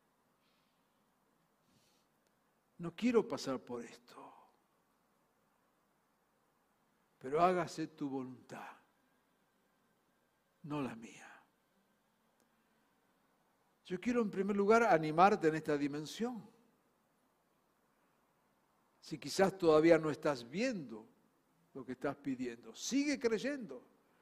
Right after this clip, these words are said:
pero sigue esperando en la voluntad de Dios. O si quizás hasta estás enojado o enojada con Dios.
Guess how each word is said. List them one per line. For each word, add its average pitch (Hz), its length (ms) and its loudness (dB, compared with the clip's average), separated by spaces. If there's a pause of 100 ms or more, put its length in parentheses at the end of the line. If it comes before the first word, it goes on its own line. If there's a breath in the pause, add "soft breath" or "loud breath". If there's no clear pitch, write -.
(240 soft breath)
pero 147 160 -6
sigue 190 320 -4
esperando 160 540 -2
en 127 60 -8
la 127 60 -6
voluntad 123 480 -12
de 135 140 -12
Dios. 165 280 -18 (1500 soft breath)
O 165 100 2
si 190 160 -2
quizás 254 720 4 (760 soft breath)
hasta 170 240 0
estás 240 280 4
enojado 240 680 8
o 220 60 10
enojada 240 540 4
con 226 180 0
Dios. - 640 -8